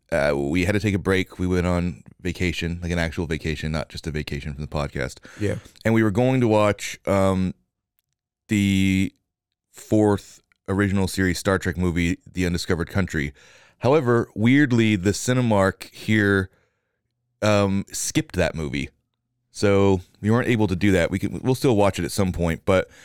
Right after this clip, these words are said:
Speaker 1: anyway, we hadn't seen Barbarian, and like Solomon said, it, he said it'd been on our list. I don't know if I'd go that far.
Speaker 2: Well, I meant, like, we had seen it in the theaters, and we were like, "Oh, we're gonna watch that." But then we, like, were recommended it a bunch of times.
Speaker 1: But I wasn't,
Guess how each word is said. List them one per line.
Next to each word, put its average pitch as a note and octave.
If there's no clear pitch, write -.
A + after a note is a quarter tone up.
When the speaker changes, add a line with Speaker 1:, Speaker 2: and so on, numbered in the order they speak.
Speaker 1:
anyway, C3
we A#2
hadn't C#3+
seen D3+
Barbarian, A2
and A2+
like A2+
Solomon C#3
said, A#2+
it, -
he E3+
said G3
it'd D#3
been D#3
on C#3+
our A2+
list. G2+
I B2
don't D3
know D3
if C3
I'd A2
go A2
that F#2+
far. D#2+
Speaker 2:
Well, D3
I D3+
meant, E3+
like, D#3
we D3
had C3+
seen D#3
it C#3+
in B2
the A#2
theaters, A#2
and A#2
we A#2
were A#2+
like, B2
"Oh, D3+
we're D3
gonna C#3+
watch C3+
that." A#2+
But B2+
then C#3+
we, C#3
like, A#2
were G#2
recommended G#2
it G2+
a -
bunch G2+
of G#2
times. G2+
Speaker 1:
But D3+
I D#3
wasn't, F#3